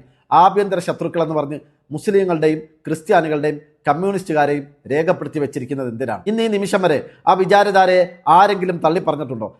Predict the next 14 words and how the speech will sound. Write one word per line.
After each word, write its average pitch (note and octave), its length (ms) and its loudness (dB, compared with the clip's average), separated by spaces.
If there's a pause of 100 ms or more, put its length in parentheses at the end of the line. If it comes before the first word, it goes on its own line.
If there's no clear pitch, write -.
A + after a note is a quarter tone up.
(180)
അന്നത്തെ G3+ 320 0
കാലത്ത് F#3 360 2
അതങ്ങനെ F3 320 0
എഴുതിപ്പോയതാണ്, E3 640 2 (260)
അന്നത്തെ G3 280 -2
സാഹചര്യം F#3+ 540 2
കൊണ്ട് F3+ 160 0
അങ്ങനെ E3+ 180 0
എഴുതേണ്ടി F#3 340 2
വന്നതാണ്, D#3 380 2
ഇപ്പോൾ G#3 200 2
ഞങ്ങൾ G3 200 0
അതിനെ F3+ 200 2
അംഗീകരിക്കുന്നില്ല, E3 720 0